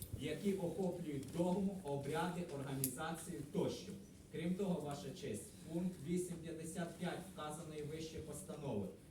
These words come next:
звертаючись до наведеного висновку Європейського суду з прав людини про необхідність врахування історичного контексту і особливостей відповідної релігії,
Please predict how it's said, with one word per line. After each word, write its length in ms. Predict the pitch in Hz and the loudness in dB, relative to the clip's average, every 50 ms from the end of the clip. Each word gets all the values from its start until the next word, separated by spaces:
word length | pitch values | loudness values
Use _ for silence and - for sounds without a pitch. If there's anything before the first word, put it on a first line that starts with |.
| - - | -10 -8
звертаючись 800 | 113 110 147 170 170 170 196 196 190 185 180 170 - - 156 143 | -6 -2 0 0 0 0 2 2 2 4 2 2 0 -2 -4 -4
до 160 | 165 165 160 | -4 -6 -4
наведеного 720 | 160 160 175 180 175 175 170 170 165 165 156 156 156 156 | -4 -4 0 0 0 0 2 0 -2 0 0 0 0 0
висновку 520 | 156 170 170 170 - - - 131 - - 135 120 | 2 2 0 0 0 -2 -4 -6 -4 -4 -4 -2
Європейського 680 | 135 143 147 151 - - 175 170 165 - - 165 160 160 | -2 -2 -2 -4 -2 0 0 0 0 -2 -4 -6 -4 -4
суду 360 | 156 - 175 175 151 143 139 | -4 -2 -2 -2 0 0 -2
з 40 | - | -4
прав 360 | - - 165 165 160 147 139 139 | -4 -4 -2 -2 0 0 0 0
людини 480 | 147 139 135 165 175 190 185 202 190 - - - - - - - | -2 0 0 2 2 2 4 2 0 -2 -4 -8 -12 -12 -4 2
про 160 | 170 175 185 | 4 6 8
необхідність 800 | 185 185 180 185 180 - - 208 202 190 180 165 160 160 - - | 8 8 8 6 4 4 4 4 4 6 6 2 0 -2 -4 -4
врахування 680 | 170 165 165 - 175 170 175 175 175 170 165 160 156 - - | -2 -2 -2 0 0 2 2 4 4 4 2 0 -2 -6 -6
історичного 680 | 143 151 - 175 170 175 175 170 175 - - 165 151 151 | -8 -6 -2 0 2 2 2 2 0 0 -2 -2 -2 -2
контексту 720 | - 170 156 151 147 - 180 180 190 180 - - - - - - - - - - | -4 -4 -4 -4 -4 -2 0 0 0 0 -2 -4 -6 -6 -6 -6 -8 -14 -10 2
і 100 | 170 170 | 6 8
особливостей 800 | 170 165 - - 185 180 180 185 185 170 151 151 - - 151 147 | 8 8 6 4 2 2 4 4 4 4 4 2 0 -2 -2 -2
відповідної 760 | 143 147 - - 170 165 165 165 165 151 143 143 143 135 135 | 0 -2 -2 -2 -2 -2 0 0 0 0 0 2 4 4 4
релігії, 640 | 135 135 135 151 180 214 196 175 - - 180 - - | 4 4 4 4 4 6 6 6 6 4 0 -2 -4